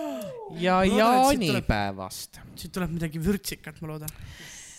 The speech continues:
Speaker 1: Käisime eelmisel jaanipäeval Ida-Virus sõpradega telkimas ja seal oli ruumi vaid ühele seltskonnale. Et kui mõni peaks lisanduma, siis peaks see nendega ka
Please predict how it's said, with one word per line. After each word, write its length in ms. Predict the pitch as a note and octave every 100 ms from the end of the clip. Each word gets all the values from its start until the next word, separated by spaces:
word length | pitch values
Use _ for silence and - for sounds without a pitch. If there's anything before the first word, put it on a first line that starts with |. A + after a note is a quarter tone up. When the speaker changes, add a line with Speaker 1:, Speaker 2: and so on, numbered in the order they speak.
| - - - - - -
Speaker 1:
Käisime 500 | G3+ B3 A3 G3+ G3+
eelmisel 480 | A3 F#3+ D#3+ D#3+ F3+
jaanipäeval 880 | A#3+ A#3 F3+ A#2 G2 F#2+ G2+ G2 G#2 - - E3+
Ida-Virus 560 | G3+ A3 G#3+ G#3 F3+ G#3
sõpradega 420 | G3 D#3+ D3+ D3
telkimas 640 | D3+ C#3+ - - C#2+ - - - -
ja 80 | A2+
seal 240 | - D3 C3
oli 160 | B2+ B2+
ruumi 400 | A3 G#3+ A#2 G2+
vaid 260 | G#2+ - -
ühele 380 | G3+ F3+ A#2+ A#2
seltskonnale. 680 | B2+ - - F#2+ C2+ - - _ _ - - - -
Et 140 | B2+ -
kui 140 | E3+
mõni 240 | G3 C#4+ C4+
peaks 240 | C#3+ -
lisanduma, 460 | C3+ D#3 F#3+ G3+ G#3
siis 200 | F#3+ G3
peaks 260 | - F3+ -
see 80 | F#3+
nendega 340 | G3+ F#3+ F#3
ka 180 | A3